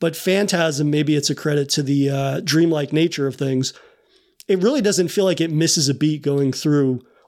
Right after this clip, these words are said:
all the way to the finale. Um, but, you know, I think that that's just a testament to, like, Coscarelli and that ingenuity with having the same blueprint basically for four films, and yet he's able to kind of remix things enough that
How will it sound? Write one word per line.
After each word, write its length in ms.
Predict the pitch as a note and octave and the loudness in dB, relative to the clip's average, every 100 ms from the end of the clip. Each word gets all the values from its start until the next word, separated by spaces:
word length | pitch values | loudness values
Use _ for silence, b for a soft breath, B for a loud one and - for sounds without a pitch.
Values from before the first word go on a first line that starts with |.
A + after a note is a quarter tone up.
| - | -6
all 180 | D3+ | -2
the 60 | C#3+ | 0
way 180 | C#3+ C#3 | 0 0
to 140 | C3+ | -2
the 100 | C#3+ C3+ | -2 -2
finale. 640 | C#3+ C3+ C#3 C#3 C3+ D3 b b b _ | -2 -2 -2 -2 -4 -8 b b b _
Um, 420 | C3+ C3 B2+ C3+ - _ | -8 -6 -6 -8 -10 _
but, 300 | D3 C#3 - _ - | -6 -6 -8 _ -6
you 80 | |
know, 180 | C3 B2+ - | -4 -4 -6
I 60 | D3 | -2
think 220 | E3+ C#3+ | -2 0
that 320 | D3+ C#3+ - _ _ _ - | 0 -2 -6 _ _ _ -4
that's 300 | D#3 D3+ - | -2 0 -2
just 180 | D3+ | -2
a 60 | D3 | -2
testament 480 | - D#3 - C#3+ C#3 | -2 -2 0 0 0
to, 100 | D3 | -2
like, 200 | C3+ B2+ - _ - | -4 -6 -12 _ -6
Coscarelli 640 | D3+ D3+ E3 E3 A#3 D#3+ | -4 -2 0 2 2 0
and 120 | D3 | 0
that 140 | D3 D#3+ | 0 0
ingenuity 640 | F3 C#3+ D#3+ E3+ F3 D3+ | 0 2 2 4 4 2
with 320 | C#3 C#3 C3+ - b b - | 0 -2 -4 -10 b b -6
having 320 | F3 F#3 F3+ | -2 0 2
the 80 | D#3 | 2
same 260 | F#3+ E3 | 2 2
blueprint 460 | C#3+ D#3 F3 D3 C#3 | 2 2 2 -4 -2
basically 460 | C#3+ C3+ C#3 D3 C3+ | -2 -2 -2 0 0
for 300 | - C#3 B2 - _ _ _ - | 0 -2 -4 -10 _ _ _ -16
four 320 | - E3 D3 | -2 0 0
films, 640 | - E3+ D#3+ C#3 C3 - b b _ | 0 0 2 0 -2 -4 b b _
and 220 | F#3 E3 D#3 | 0 2 2
yet 240 | D#3+ D#3 | 0 0
he's 180 | - D#3+ | 0 0
able 220 | E3+ D#3 | 2 0
to 320 | D3 E3 D3 C#3 | -2 0 2 0
kind 240 | D#3 D#3 | 0 0
of 160 | C3+ - B B | -2 -6 B B
remix 520 | C#3+ F3+ F#3 D#3+ - - | 0 2 2 0 -2 -2
things 280 | D3+ D3 | 0 2
enough 440 | C#3+ C#3+ E3 C#3+ - | 2 2 0 -2 -6
that 340 | C#3 C#3 C#3 | -6 -4 -6